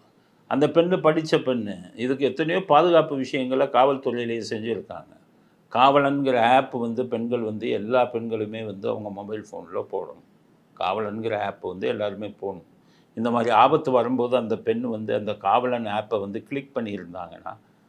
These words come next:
எ-, எஸ் ஓ எஸ் பட்டன்னு இருக்கு, அதை கிளிக் பண்ணியிருந்தாங்கன்னா அடுத்த ரெண்டாவது நிமிஷம் போலீஸ் அங்கே வந்திருப்பாங்க. அந்த மாதிரி வசதிகள் இருக்கு.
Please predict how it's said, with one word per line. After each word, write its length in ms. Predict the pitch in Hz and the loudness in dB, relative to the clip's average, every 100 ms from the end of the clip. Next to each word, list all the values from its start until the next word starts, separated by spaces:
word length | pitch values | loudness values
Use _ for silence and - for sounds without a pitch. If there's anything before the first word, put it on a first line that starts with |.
| _ _ _ - | _ _ _ -8
எ-, 160 | - - _ - | -8 -8 _ 0
எஸ் 260 | 110 - | 2 6
ஓ 40 | 131 | 6
எஸ் 300 | 131 - 113 | 6 2 0
பட்டன்னு 440 | - - 110 110 | 0 0 -2 -2
இருக்கு, 240 | 95 - | -4 -6
அதை 140 | 95 110 | -6 -6
கிளிக் 320 | 185 175 - | -6 -6 -2
பண்ணியிருந்தாங்கன்னா 500 | 127 104 87 92 95 | -2 -2 -8 -12 -6
அடுத்த 400 | 110 131 135 143 | 0 0 2 0
ரெண்டாவது 360 | 127 135 151 120 | 0 4 4 4
நிமிஷம் 340 | 117 117 131 | -2 -4 -6
போலீஸ் 320 | 107 101 98 | -6 -6 -10
அங்கே 140 | 85 82 | -12 -12
வந்திருப்பாங்க. 500 | 80 78 - 76 - _ _ _ _ _ _ _ - - | -14 -20 -16 -16 -16 _ _ _ _ _ _ _ -20 -12
அந்த 200 | 104 117 | -4 -2
மாதிரி 180 | 113 | -2
வசதிகள் 420 | 110 - 120 104 82 | -6 -4 -4 -4 -6
இருக்கு. 360 | - - _ | -12 -20 _